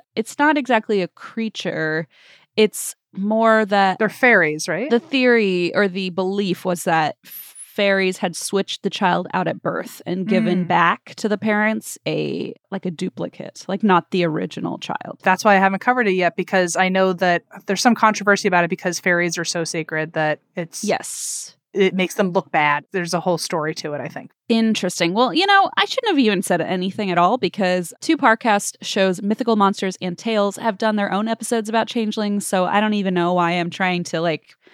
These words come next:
Speaker 1: go on a rant explaining what they are, what they are not, because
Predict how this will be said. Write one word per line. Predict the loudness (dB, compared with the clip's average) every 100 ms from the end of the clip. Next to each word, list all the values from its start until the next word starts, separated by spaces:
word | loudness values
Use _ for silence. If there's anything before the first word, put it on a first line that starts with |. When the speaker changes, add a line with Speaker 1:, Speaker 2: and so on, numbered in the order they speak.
| _ _ -4
Speaker 1:
go | 0
on | 2
a | 2
rant | 2 0 0
explaining | -4 -8 -4 -2 0 -2 -4 -6
what | -6
they | -2 2
are, | 2
what | 2 -2
they | -4
are | -2
not, | 0 -2 -4
because | -8 -4 -4 -6